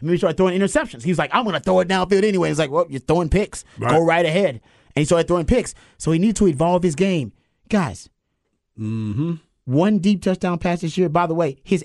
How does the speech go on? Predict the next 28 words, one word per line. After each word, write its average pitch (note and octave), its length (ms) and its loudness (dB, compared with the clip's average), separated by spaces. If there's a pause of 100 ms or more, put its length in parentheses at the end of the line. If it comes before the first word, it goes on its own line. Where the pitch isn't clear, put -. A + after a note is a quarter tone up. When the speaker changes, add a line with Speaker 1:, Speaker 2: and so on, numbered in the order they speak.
Speaker 1:
A F3 180 2
dot F#3+ 320 0
average D#3 360 -2
depth E3 240 0
of E3 100 -6
target F3 360 -2
in E3 100 -2
the D3+ 80 0
playoffs, F#3 420 -2 (160)
six - 300 -2
point F3 300 0
four. D3+ 240 0 (180)
That F#3 260 0
would G#3+ 120 2
have F#3 80 -2
been F#3 260 0
the D3 120 0
league C#3 400 0
low. B2+ 420 0 (120)
Speaker 2:
Yeah. F2+ 340 -8 (280)
Oof. D#3 180 -4
Speaker 1:
He C#4 120 4
would B3+ 120 4
have F#3 60 0
been F#3 160 0
tied F#3+ 340 -2
with A#2+ 240 -4
Daniel F3 560 0